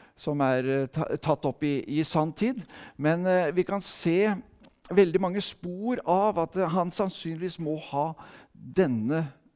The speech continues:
eh, opplevelsen her med seg inn i Johannes evangelium.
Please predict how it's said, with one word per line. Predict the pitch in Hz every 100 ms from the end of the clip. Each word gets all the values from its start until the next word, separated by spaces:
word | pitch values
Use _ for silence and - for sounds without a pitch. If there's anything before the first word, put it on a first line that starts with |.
| -
eh, | - 139 -
opplevelsen | 156 - 147 120 110 139 -
her | 151 165 185 - - -
med | 139 139 135 139
seg | - 175 160 - _ _ _ -
inn | 147 165 185 180 139
i | 131 135 147
Johannes | 160 131 113 104 147 - - -
evangelium. | 147 135 151 143 135 175 214